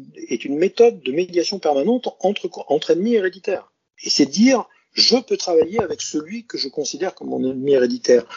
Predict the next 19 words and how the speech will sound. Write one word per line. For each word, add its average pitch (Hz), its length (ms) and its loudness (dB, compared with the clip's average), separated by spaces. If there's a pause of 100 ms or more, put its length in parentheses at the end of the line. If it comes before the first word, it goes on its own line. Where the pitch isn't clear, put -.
(140)
Ce - 200 2
n'est 208 200 4
pas 220 240 -2
dire, 214 420 -2
attends, 196 240 -6
on 147 80 -2
va 147 140 -2
d'abord 190 260 -4
être 170 140 -6
copains, 226 260 -4
puis 185 140 -4
après 180 160 -6
on 170 40 -6
travaille 139 260 -6
ensemble. 120 380 -12 (200)
C'est - 140 -4
exactement 180 320 0
le 160 80 -2
contraire. 127 420 -8